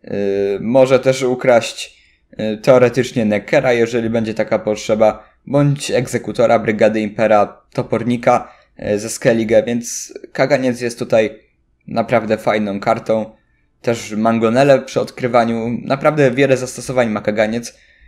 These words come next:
W najgorszym wypadku tam po prostu wejdzie za te, e, czternaście bądź też szesnaście punktów, w zależności jaką jednostkę tam przeniesiemy. Więc Kaganiec praktycznie zawsze robi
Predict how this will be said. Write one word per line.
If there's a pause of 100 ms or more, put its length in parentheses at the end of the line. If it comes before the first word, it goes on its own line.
(160)
W
najgorszym
wypadku
tam (140)
po
prostu
wejdzie
za
te, (680)
e,
czternaście
bądź
też
szesnaście
punktów,
w
zależności
jaką
jednostkę
tam
przeniesiemy. (500)
Więc
Kaganiec
praktycznie
zawsze
robi